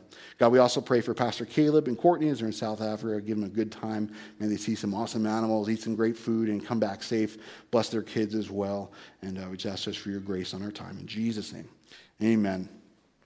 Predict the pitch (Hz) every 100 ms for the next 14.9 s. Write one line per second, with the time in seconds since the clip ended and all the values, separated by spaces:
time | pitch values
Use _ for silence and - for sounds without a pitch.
0 | _ _ - - 131 185 220 196 165 135
1 | 117 147 190 - 165 156 135 110 - 214
2 | 240 262 - - - - - 117 110 110
3 | 110 110 127 123 - - - - - 180
4 | 165 - 127 120 160 156 - 131 98 -
5 | - 127 - 151 - 160 143 127 120 113
6 | 110 - - - _ 120 113 117 104 120
7 | 127 127 123 120 117 110 - 104 92 90
8 | 98 - _ _ _ - _ _ _ -
9 | _ _ _ _ _ _ - 127 135 147
10 | 143 139 135 135 123 113 107 135 175 180
11 | 156 147 147 151 - - - - - 131
12 | 127 131 131 139 131 120 123 120 113 110
13 | 104 101 104 117 - 98 101 107 - 98
14 | 95 95 92 92 82 85 92 90 92